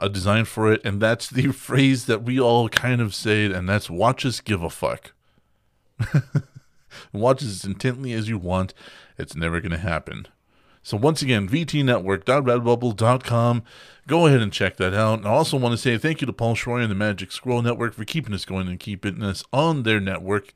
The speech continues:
despite how much bullshit we talk. I also wanna thank, uh, this month's Patreons, uh, Lofus, hi baby, the Grave Robber, the Raging Caucasian, Cheyenne Carroll, Anthony, Sherry Finks, and Mister Black Lung himself. Thank you guys all so much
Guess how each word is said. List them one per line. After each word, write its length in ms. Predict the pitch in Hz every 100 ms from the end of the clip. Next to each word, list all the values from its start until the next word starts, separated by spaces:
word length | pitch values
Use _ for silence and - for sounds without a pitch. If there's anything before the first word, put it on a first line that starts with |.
| -
despite 520 | 95 - - 190 147
how 100 | 143
much 240 | 151 120
bullshit 340 | 120 131 - 127
we 80 |
talk. 380 | 120 139 - 95 _ _ - - - -
I 80 | 135
also 200 | 165 160
wanna 180 | 151 143
thank, 340 | 151 139 -
uh, 160 | 120 110
this 200 | 120 127
month's 180 | 120
Patreons, 720 | - 135 135 - 87 87 107 - - - _
uh, 180 | 92 90
Lofus, 640 | 87 127 196 107 123 - -
hi 140 | 285
baby, 300 | 311 240 240 254
the 140 | 127 107
Grave 300 | 143 160 120
Robber, 240 | 104 87
the 120 | 85
Raging 240 | 120 143 127
Caucasian, 600 | 139 120 131 143 123 113
Cheyenne 480 | - 127 131 123 123
Carroll, 280 | 127 127 113
Anthony, 420 | 135 135 120 101
Sherry 280 | - 139 127
Finks, 440 | - 147 131 - -
and 260 | 131 151 127
Mister 220 | 135 120
Black 320 | 101 123 131
Lung 200 | 120 123
himself. 560 | 92 101 - 107 101 85
Thank 200 | 95 -
you 160 | 104
guys 160 | 98 92
all 140 | 95
so 300 | 90 - 127
much 320 | 113 101 98